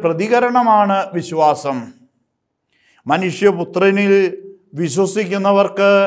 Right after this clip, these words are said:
നിത്യജീവനുണ്ട്. ദൈവിക ദാനമായ വിശ്വാസം പ്രാർത്ഥിക്കാനും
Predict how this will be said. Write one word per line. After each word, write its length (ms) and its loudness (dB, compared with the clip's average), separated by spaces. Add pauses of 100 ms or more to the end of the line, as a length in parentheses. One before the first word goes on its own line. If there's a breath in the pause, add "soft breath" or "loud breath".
(460)
നിത്യജീവനുണ്ട്. 1080 2 (1600)
ദൈവിക 500 2 (180)
ദാനമായ 600 4 (160)
വിശ്വാസം 680 0 (800)
പ്രാർത്ഥിക്കാനും 1040 2